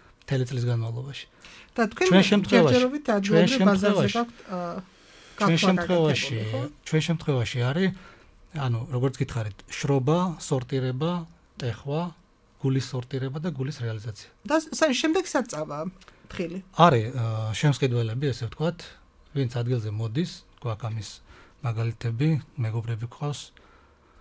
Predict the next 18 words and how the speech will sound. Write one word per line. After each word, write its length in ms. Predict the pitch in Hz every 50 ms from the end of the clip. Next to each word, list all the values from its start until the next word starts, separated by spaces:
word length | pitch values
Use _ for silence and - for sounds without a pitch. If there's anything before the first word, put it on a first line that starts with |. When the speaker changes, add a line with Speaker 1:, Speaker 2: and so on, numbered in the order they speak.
| _ _ _
Speaker 1:
ვისაც 300 | - 135 120 - 120 104
უკვე 140 | 120 120 117
ქარხნები 500 | - - 117 110 - 127 131 123 113 123 123
აქვს, 220 | 147 156 - - -
ნუ, 120 | 143 123 -
სამეგრელოს 520 | - 123 117 117 113 117 120 117 107 -
რეგიონში, 460 | 123 123 123 127 131 131 120 - 131
ოზ-, 240 | 123 117 110 107 131
მ, 460 | 175 135 123 117 113 107 113 113 101 - - - _ _
გურიის 380 | _ - 123 113 120 120 120 -
რეგიონში. 540 | 123 123 123 120 120 127 123 117 - 156 160 160 160 - _ _ _ _ _ _ _ _ _ _ _ _ _ _ _ _ _ _ _ _ _ _ _ _ _ _ _ -
ნუ, 200 | 160 151 143 143
იგივე 260 | 139 139 131 139 135 127
შემსყიდველი 540 | - 143 127 - - 143 127 131 120 113
იყიდეს 280 | 110 117 - 120 113 107
ჩვენგანაც 400 | - - 120 117 120 120 120 120 -
და 100 | - 151
გაიტანს. 400 | 127 113 110 117 - - -